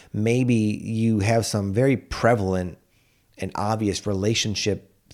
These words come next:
themes playing out in your life, but you're focusing your mind on connecting with your spirit guides when that's not really relevant for you right now. That's not what's on your plate at this moment. So it's really important to really be in touch with yourself and your heart and, and,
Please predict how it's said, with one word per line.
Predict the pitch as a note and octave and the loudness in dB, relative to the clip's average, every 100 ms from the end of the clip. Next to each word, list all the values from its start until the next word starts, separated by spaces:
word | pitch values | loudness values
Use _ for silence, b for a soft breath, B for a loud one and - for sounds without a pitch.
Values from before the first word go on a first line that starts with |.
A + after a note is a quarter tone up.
| - | -4
themes | A#2+ A#2+ A#2+ G2+ | 0 0 0 -4
playing | - A2 G#2+ | -4 -2 0
out | G2 | -2
in | G2+ | -2
your | F#2+ | -2
life, | G2 B2 G#2 G2+ - - b b b _ | 2 4 4 2 -4 -20 b b b _
but | A2 G#2 G#2+ G#2 G2+ | -2 6 8 8 6
you're | G#2 G#2+ F#2+ | 4 2 2
focusing | - C#3 C#3 A#2 - A2+ | 4 4 4 0 0 0
your | G2+ | 0
mind | G#2 A2+ C3+ G#2+ F#2+ G2 | 0 0 2 0 0 -2
on | B1+ F#2+ G2+ | -2 -4 -4
connecting | - A#2 A2+ A2 | -6 -6 -4 -4
with | G#2 G2 | -4 -4
your | |
spirit | - - C#3+ C3 | -6 0 0 0
guides | - E2+ F2 F#2+ | -2 -2 -2 -4
when | G#2 | -4
that's | G#2 A#2+ - | -4 -6 -4
not | C#3 - | -4 -2
really | B2 A#2+ G2+ | 0 0 0
relevant | F2+ G2+ G#2 G2+ F2+ - | 0 2 4 4 0 -6
for | - | -8
you | F#2+ F#2+ | -4 -4
right | F2 E2+ D#2 | -4 -4 -6
now. | D#2+ | -6
That's | F2 A2+ | -6 -4
not | D3 | -4
what's | F#2+ - | -4 -6
on | G2 G2+ | -6 -6
your | F#2+ | -6
plate | F2 - G2 E2 - B B B B - | -8 -8 -6 -6 -8 B B B B -8
at | F2+ | -6
this | F#2 - | -6 -6
moment. | F#2 E2 D2+ B1+ | -6 -6 -6 -8
So | - G2 | -4 -4
it's | - | 2
really | D#3+ D3+ | 4 6
important | A#2+ - A#2 F#2+ G2 | 4 2 0 0 0
to | F#2+ | 0
really | A#2+ B2+ | 2 2
be | A2+ | 2
in | G#2 | 0
touch | F2+ - A#2+ - | -2 -4 -4 -4
with | G#2+ - | -8 -8
yourself | - - G2+ F#2+ | -6 -2 -2 -2
and | F#2+ | -6
your | F2+ | -10
heart | - G2+ F#2+ - B B B B - | -4 -2 -2 -4 B B B B -12
and, | F2+ F2+ F2 | -6 -6 -6
and, | F2+ F2+ F2+ E2+ | -8 -6 -6 -10